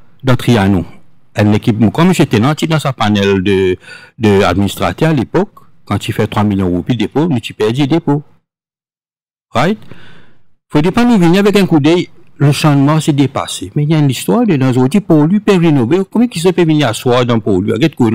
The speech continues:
peut développer, peut gagner un métro pour venir, pour nous amener les autres bâtiments coloniaux, peut, peut, peut uplift, et cetera, peut, peut, mais nous besoin intégrer les courses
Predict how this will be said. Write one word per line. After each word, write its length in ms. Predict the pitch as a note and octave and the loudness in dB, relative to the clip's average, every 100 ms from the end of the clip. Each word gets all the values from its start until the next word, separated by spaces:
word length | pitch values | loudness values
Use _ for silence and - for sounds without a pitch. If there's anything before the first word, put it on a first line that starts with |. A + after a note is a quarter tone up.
| A#2+ | 0
peut 120 | A#2 | 0
développer, 560 | A2 G#2+ G2+ - D3 C#3 - - - | 0 0 -2 0 0 0 -8 -18 -12
peut 100 | - | -2
gagner 160 | A2 A2+ | 2 2
un 40 | |
métro 340 | A2+ G#2+ - B2+ | 2 2 2 2
pour 140 | A#2 | 2
venir, 340 | G2 G2 G#2+ B2 | 2 2 2 2
pour 140 | A#2+ | 0
nous 80 | A2 | -2
amener 260 | G2+ G#2 G#2 | -2 -2 -2
les 60 | |
autres 120 | A2 | -2
bâtiments 460 | F#2+ G#2+ A2+ A2 A#2 - | -4 -4 -2 -2 -2 -6
coloniaux, 480 | - A#2+ G#2+ A2 A#2+ | 0 2 2 2 0
peut, 260 | B2 A#2 A#2 - | 0 -2 -2 -2
peut, 240 | A2 A2 - | 0 0 -2
peut 120 | B2+ A2+ | -2 -2
uplift, 380 | G2 - A#2 A#2 | -4 -2 -2 -2
et 60 | |
cetera, 480 | G2 G#2 - E2+ G#2 | -4 -6 -4 -4 -4
peut, 200 | - A2+ | -2 -4
peut, 220 | G#2+ G#2+ F#2+ F#2 - - - - | -4 -8 -10 -12 -14 -20 -20 -12
mais 80 | - | -4
nous 100 | C#3+ | -2
besoin 200 | B2+ F3+ | 0 -2
intégrer 380 | G3 G#3 D3 D3+ | 0 -2 0 0
les 100 | C3+ | -2
courses 580 | - G3 A#3 - - | -2 -4 -4 -10 -16